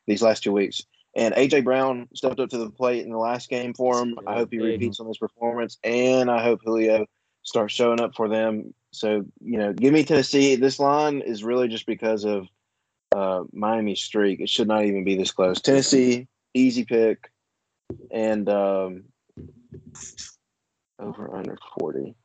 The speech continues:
Speaker 1: You know, it's tough 'cause Tua's been playing actually pretty decent. He's just completing a lot of passes, and they'll score,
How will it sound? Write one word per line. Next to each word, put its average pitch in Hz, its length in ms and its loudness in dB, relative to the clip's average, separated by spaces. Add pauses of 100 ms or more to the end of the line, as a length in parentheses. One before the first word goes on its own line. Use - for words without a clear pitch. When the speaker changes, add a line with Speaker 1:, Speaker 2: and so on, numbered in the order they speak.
(140)
Speaker 1:
You 190 100 8
know, 208 160 6
it's 196 140 2
tough 220 220 0
'cause 202 220 -2
Tua's 269 380 0
been 214 180 2
playing 160 400 0
actually 135 360 0
pretty 131 420 -2
decent. 120 640 -2
He's 147 120 0
just - 220 -6
completing 131 480 2
a 117 60 0
lot 113 220 4
of 104 80 0
passes, 110 460 0
and 110 160 -4
they'll 190 220 6
score, 135 760 4